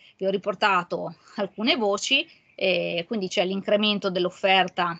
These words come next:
eh, ma anche la sicurezza delle bici, quindi non solo archetti e rastrelliere, ma cominciamo a fare anche velostazioni.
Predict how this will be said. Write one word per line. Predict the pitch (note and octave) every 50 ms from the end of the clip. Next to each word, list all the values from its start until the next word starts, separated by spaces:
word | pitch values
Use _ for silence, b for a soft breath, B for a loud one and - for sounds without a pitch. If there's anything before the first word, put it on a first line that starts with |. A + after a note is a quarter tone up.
| _ _ -
eh, | - A#3 G#3+ F3 -
ma | - G3+ F#3 F#3
anche | G#3+ A#3 - G#3+
la | F3+ E3+
sicurezza | - G3 - - G#3 A3 G#3+ G3+ F#3+ - - F3+ E3+ E3
delle | F3 E3+ E3+ F3+
bici, | G3 A#3 A3+ A3 G#3 - B3+ C4+ D4 E4 B B B B
quindi | _ G3+ G#3 G3 F#3
non | F#3+ G3
solo | - - A3 G#3 G3
archetti | F#3+ F#3 F3+ - - G#3+ G#3 F#3 - F#3+
e | -
rastrelliere, | F3+ E3+ - - - D4+ F4 B3+ G3+ F3+ F#3 G#3 A#3+
ma | B3 A#3 F#3+ E3+ F3+ A3+
cominciamo | A3+ - G3 G3 G#3 A#3 - G3 - F3+ A3
a |
fare | A3 - - G3 A#3
anche | - - G3+
velostazioni. | F3 E3+ E3 E3+ - - F3+ F3 - - - - - F3 E3+ E3+